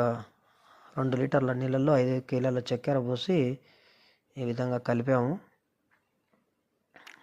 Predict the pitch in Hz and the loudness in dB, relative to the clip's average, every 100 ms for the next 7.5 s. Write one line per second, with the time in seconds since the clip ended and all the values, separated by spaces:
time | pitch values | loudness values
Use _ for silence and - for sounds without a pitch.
0 | - 135 127 139 123 - - 127 123 123 | -10 -6 -4 -4 -4 -2 0 2 2 2
1 | 139 123 - _ _ _ _ 123 120 - | -2 -2 -10 _ _ _ _ -4 -2 -2
2 | - 127 131 135 139 120 123 123 127 123 | -2 -2 0 0 -2 -2 -2 -2 -4 -6
3 | - 139 131 127 123 127 127 120 - _ | -8 -6 -4 -2 -4 -6 -8 -10 -16 _
4 | _ _ _ _ _ _ _ _ - 127 | _ _ _ _ _ _ _ _ -6 -2
5 | 127 123 131 117 123 127 131 120 120 - | 2 2 0 -2 0 0 -4 -6 -6 -6
6 | 120 123 123 151 127 135 143 117 131 127 | 0 0 2 2 2 2 2 0 -2 -2
7 | 123 120 - 123 | -2 -4 -4 -4